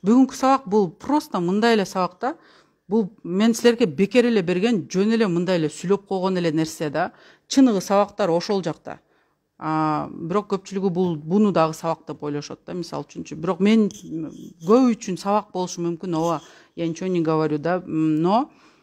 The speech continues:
мен үчүн, мисалы үчүн, бул сабак эмес да, мисалы, бул жөн эле сөз. <laughs> А, чыныгы сабактар ал башка жакта. А, ошон үчүн сүйүү өзүңөрдүн ичиңерде экенин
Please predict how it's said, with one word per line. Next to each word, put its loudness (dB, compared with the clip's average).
мен 4
үчүн, -4
мисалы -8
үчүн, -10
бул -8
сабак 0
эмес -2
да, -12
мисалы, -8
бул -6
жөн 0
эле -2
сөз. -12
<laughs> 0
А, -8
чыныгы 2
сабактар -4
ал -6
башка -14
жакта. -18
А, -4
ошон -4
үчүн -2
сүйүү 0
өзүңөрдүн 0
ичиңерде -2
экенин -2